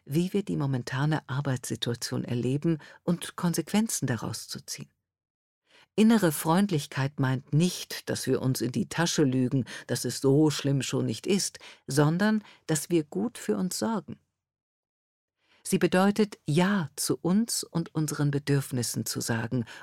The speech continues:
und Nein zu ausbeuterischen Arbeitsverhältnissen, eine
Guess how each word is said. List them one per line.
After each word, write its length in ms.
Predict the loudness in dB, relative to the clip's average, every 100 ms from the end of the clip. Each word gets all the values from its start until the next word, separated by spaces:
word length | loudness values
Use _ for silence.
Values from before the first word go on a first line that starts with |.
| -4
und 260 | -2 -2 0
Nein 460 | 2 4 4 2 -2 -10 0
zu 200 | 2 4
ausbeuterischen 800 | 4 2 2 2 0 -2 -2 0
Arbeitsverhältnissen, 1160 | 2 2 0 -2 -2 0 0 0 0 0 -2 -4 -16 _
eine 200 | 0 0